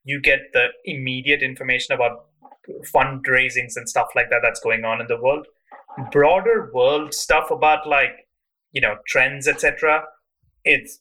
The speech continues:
probably extraordinarily <laughs> well covered, but I would say there's a vast variety of Substacks that you can read that actually helps in that. I mean, whether it's, uh, broad stuff like, um, Mackey's, uh, Not Boring or, like, The Generalist or any number of these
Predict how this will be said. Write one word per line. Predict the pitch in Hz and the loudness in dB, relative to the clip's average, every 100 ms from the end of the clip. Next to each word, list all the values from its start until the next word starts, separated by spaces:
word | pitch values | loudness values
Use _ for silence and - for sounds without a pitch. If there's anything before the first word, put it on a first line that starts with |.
| _ - | _ 2
probably | 160 247 | 2 4
extraordinarily | 143 - - 117 120 123 139 | 0 -2 -6 -4 -4 -4 -2
<laughs> | 139 | 0
well | 131 143 | 0 0
covered, | 143 147 143 - | -2 -2 -2 0
but | 113 | 0
I | 113 | 0
would | 127 | -2
say | 127 | -6
there's | 117 110 110 | -4 -4 -4
a | |
vast | 104 113 120 - 123 | 0 2 2 -2 -4
variety | 110 110 117 | 0 2 2
of | 117 | -2
Substacks | - 113 - - 117 - | -4 -6 -4 -2 0 -2
that | 117 | -4
you | 113 | -4
can | 113 107 | -6 -4
read | 113 113 | -10 -4
that | 110 107 | -2 0
actually | 110 - 117 - | -2 -4 -6 -2
helps | 117 117 | -2 -2
in | 131 | -4
that. | 127 139 131 | 0 2 0
I | 110 | -4
mean, | 107 107 _ _ _ _ | -6 -10 _ _ _ _
whether | 120 113 117 | 2 4 2
it's, | 113 - - - | 0 -6 -4 0
uh, | 113 - | 0 0
broad | 120 120 131 | 0 2 2
stuff | - 117 - | -2 -4 -2
like, | 110 110 - _ - | -2 -2 -4 _ -6
um, | 120 214 - - - - _ - | -6 -6 -8 -8 -8 -16 _ 2
Mackey's, | 123 120 - 117 113 - - 139 | 2 2 -6 -10 -10 -12 -8 -4
uh, | 120 107 - | -2 -4 -4
Not | 117 107 | -8 -4
Boring | 143 190 180 175 143 | 0 2 2 0 0
or, | 120 113 | -2 0
like, | 110 | -2
The | 113 110 | -2 0
Generalist | 139 139 123 120 - | 0 0 -4 -4 -4
or | 113 120 | 0 0
any | 135 120 | -2 -6
number | 107 107 | -6 -6
of | 107 | -8
these | 117 | -12